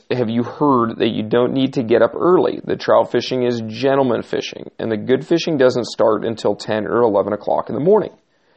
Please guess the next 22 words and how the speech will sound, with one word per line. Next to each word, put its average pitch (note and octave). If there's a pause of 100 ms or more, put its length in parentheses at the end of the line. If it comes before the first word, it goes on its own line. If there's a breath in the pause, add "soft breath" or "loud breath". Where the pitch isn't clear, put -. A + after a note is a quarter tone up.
(500)
You've B2
probably F#3
heard C#3
that B2
a B2
thousand A2+
times, F#3
right? - (1040)
It's -
always B2
wrong. - (640)
I - (100)
don't C3
necessarily A#2
agree G2+
there. - (320)
Cold C3
weather A#2
fishing, G2 (960)
midday A2+
is -
great." -